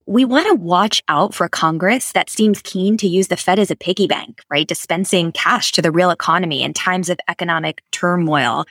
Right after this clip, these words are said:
It seems like in this situation, Congress told the Fed to do the work of the S B A or the Treasury.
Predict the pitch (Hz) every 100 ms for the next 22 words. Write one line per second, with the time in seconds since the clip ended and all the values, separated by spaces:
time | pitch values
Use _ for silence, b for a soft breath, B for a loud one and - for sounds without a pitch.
0 | b 208 - 214 247 285 196 - 185 175
1 | 175 180 - 165 - 165 180 208 175 160
2 | - 175 196 180 180 165 - - - 190
3 | 175 175 - 180 185 - 147 175 180 165
4 | 175 180 170 156 156 156 147 - 185 -
5 | 170 185 180 170 180 - 185 202 170 135
6 | 143